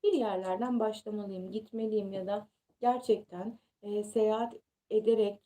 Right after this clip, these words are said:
e, artık korkularımın üzerine gitmem, gitmem gerektiği gerek hususunda radikal kararlar alacağınız bir zaman sürecine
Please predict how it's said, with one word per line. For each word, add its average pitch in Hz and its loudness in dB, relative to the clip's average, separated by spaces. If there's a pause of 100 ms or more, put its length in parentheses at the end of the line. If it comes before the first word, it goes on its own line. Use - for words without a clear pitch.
(120)
e, 190 0
artık 220 -2
korkularımın 214 2
üzerine 214 -2 (340)
gitmem, 233 -4 (200)
gitmem 240 -4 (120)
gerektiği 220 -4 (280)
gerek 226 2
hususunda 208 -6 (340)
radikal 247 0
kararlar 226 0
alacağınız 202 -2
bir 214 2
zaman 220 -2
sürecine 226 -4